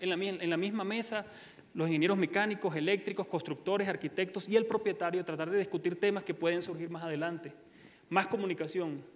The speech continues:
entre, entre arquitectos y contratistas. Yo simplifiqué aquí mucho, debería, deberían haber más integrantes aquí en la mesa. Más input de construcción en el diseño,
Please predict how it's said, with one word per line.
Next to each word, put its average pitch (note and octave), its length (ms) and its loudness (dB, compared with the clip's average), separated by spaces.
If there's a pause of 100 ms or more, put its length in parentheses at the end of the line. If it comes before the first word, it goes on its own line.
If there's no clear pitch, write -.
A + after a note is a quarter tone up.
(220)
entre, D#3 380 -6
entre D3+ 320 -2
arquitectos F3 540 -2
y - 20 -8
contratistas. D3+ 600 -4
Yo D#3+ 120 0
simplifiqué F3 540 -2
aquí F3 160 -2
mucho, F#3+ 300 -4
debería, D#3 240 0
deberían D#3 300 -2
haber F3+ 180 -2
más F#3 180 -4
integrantes D#3 480 -4
aquí D#3+ 180 -4
en E3 60 0
la E3 60 0
mesa. E3+ 280 -4 (1000)
Más G#3 560 4
input A#3 320 2
de G#3 100 4
construcción G3 560 0
en G3 140 4
el G#3+ 160 4
diseño, F3 360 2